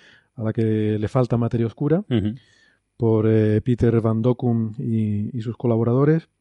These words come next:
Speaker 1: Y esto salió, pues, hace
Speaker 2: Sí.
Speaker 1: tres meses o algo así.
Speaker 2: Sí, esto lo vimos en el episodio ciento cincuenta y siete.
Speaker 1: Ciento cincuenta y siete,
Speaker 2: Ujú.
Speaker 1: muy bien.
Speaker 2: Que estaba Nacho y
Speaker 1: Que
Speaker 2: lo,
Speaker 1: estaba
Speaker 2: lo
Speaker 1: Nacho en
Speaker 2: estuvimos
Speaker 1: ese episodio.
Speaker 2: analizando.
Speaker 1: Entonces, bueno, pues le, si quieren, eh,
Speaker 2: Ujú.
Speaker 1: refrescar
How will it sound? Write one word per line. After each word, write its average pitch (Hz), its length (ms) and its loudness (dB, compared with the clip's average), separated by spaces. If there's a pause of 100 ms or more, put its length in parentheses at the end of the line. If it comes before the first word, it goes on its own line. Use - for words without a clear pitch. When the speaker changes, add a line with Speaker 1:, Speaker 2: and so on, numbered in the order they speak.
(840)
Speaker 1:
Y - 160 -20
esto - 200 -8
salió, 117 280 2
pues, 101 180 -6
hace 107 380 0 (120)
Speaker 2:
Sí. 101 260 -20
Speaker 1:
tres 117 240 0
meses 107 460 0
o 110 60 -2
algo 110 140 0
así. 131 240 -2 (160)
Speaker 2:
Sí, 127 100 -2
esto 110 180 -2
lo 104 80 2
vimos 101 260 0
en 101 80 -4
el 92 160 -8
episodio 98 420 -2
ciento 107 300 -2
cincuenta 95 240 -6
y - 20 -4
siete. - 240 -16 (240)
Speaker 1:
Ciento 143 420 -2
cincuenta 120 360 -2
y 110 40 -2
siete, 101 300 -2
Speaker 2:
Ujú. 110 220 0
Speaker 1:
muy 107 200 -2
bien. 92 160 -6 (500)
Speaker 2:
Que - 60 -2
estaba 101 180 -2
Nacho 98 480 -8 (220)
y 101 80 -12
Speaker 1:
Que 90 60 -6
Speaker 2:
lo, 135 40 4
Speaker 1:
estaba 120 220 0
Speaker 2:
lo 110 60 0
Speaker 1:
Nacho 110 140 -2
en 104 60 0
Speaker 2:
estuvimos 101 100 0
Speaker 1:
ese 104 80 -2
episodio. 101 80 0
Speaker 2:
analizando. 95 420 -4 (800)
Speaker 1:
Entonces, 107 600 -2
bueno, 101 180 -6
pues 101 240 -14
le, 98 340 -8
si 117 120 -6
quieren, 107 500 0
eh, 104 340 0
Speaker 2:
Ujú. 120 220 0
Speaker 1:
refrescar 113 720 0